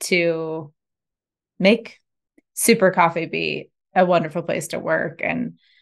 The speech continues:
have that kind of spirit and positivity?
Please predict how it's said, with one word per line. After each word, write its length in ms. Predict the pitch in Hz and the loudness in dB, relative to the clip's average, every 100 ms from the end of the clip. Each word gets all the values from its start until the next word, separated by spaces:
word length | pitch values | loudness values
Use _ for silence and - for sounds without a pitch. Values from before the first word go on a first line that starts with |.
| _ _ _ - | _ _ _ -14
have 520 | - - 196 180 175 | -4 2 2 2 2
that 280 | 156 - - | 2 2 -2
kind 160 | 156 | -6
of 240 | 156 165 - | -6 -8 -12
spirit 560 | - - 180 156 151 - | -14 2 4 6 4 0
and 120 | 156 | -4
positivity? 840 | 151 151 - - - - - 175 | -4 -4 -6 -10 -8 -8 -8 -10